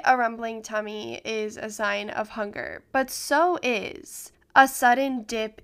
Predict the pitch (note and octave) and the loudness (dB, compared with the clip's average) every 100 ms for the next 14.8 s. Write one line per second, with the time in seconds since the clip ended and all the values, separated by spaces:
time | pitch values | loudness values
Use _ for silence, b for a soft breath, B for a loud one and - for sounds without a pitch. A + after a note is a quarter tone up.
0 | - A#3 A#3 A3+ A#3 A3+ A3+ A3 G#3+ G#3+ | -8 -4 -4 -4 -6 -8 -2 2 4 4
1 | - C#4 E4+ E4 D#4 C#4+ C#4+ C#4 - A#3 | 2 2 2 2 2 2 2 -4 0 2
2 | G#3+ G#3+ G#3+ - - D4 D4 D4 D4 C#4+ | 2 0 -12 -2 4 6 6 6 4 2
3 | D4 B B B - C4+ D4 C#4+ D#4 D#4 | -6 B B B 0 4 4 2 2 2
4 | D4+ - - - - A#3 A#3+ B3+ B3+ B3 | 2 -6 -12 -12 -4 0 2 0 -2 -2
5 | B3+ - - A3+ A3 A3 A3 G#3+ A3 G#3+ | -2 -6 -6 -4 -4 -2 -4 0 2 2
6 | G#3+ A3+ A3 A3 G3+ G#3 A3 A#3+ B3+ C#4+ | 0 -6 -4 -2 -4 -4 -8 -8 -8 -4
7 | C4 B3 A#3 A3+ A#3 A3+ G#3+ G#3+ G#3 G#3 | -4 -4 -4 -4 -2 -4 -4 -6 -8 0
8 | F#3+ G3+ G3+ A3 G#3+ G#3+ G3+ - G3+ G3+ | 4 4 2 -6 -6 -2 -2 -2 -8 2
9 | C4 C#4 C4+ C4+ C4+ - A3+ A3 G#3 - | 6 8 8 4 0 -2 -2 -2 -6 -6
10 | - A#3+ A#3 A#3 A3+ A#3 A3 G#3+ A3+ A3+ | -12 -6 -4 -4 -4 -8 -8 -10 -10 -8
11 | A3+ A3 G#3+ G3+ G#3 - A3+ G#3+ A3 G#3+ | -6 -6 -2 -2 -4 -8 -8 -6 -8 -6
12 | G#3+ G#3 - G#3 G#3+ G#3+ A3+ A3 A3 A3 | -8 -4 -2 -2 -2 -6 -6 -4 -4 -6
13 | B B B B B3 C#4 D#4+ E4 E4 D4+ | B B B B 0 2 4 4 2 0
14 | B3+ B3+ B3+ - G#3+ - - A3 | -2 0 2 2 2 -2 -6 -8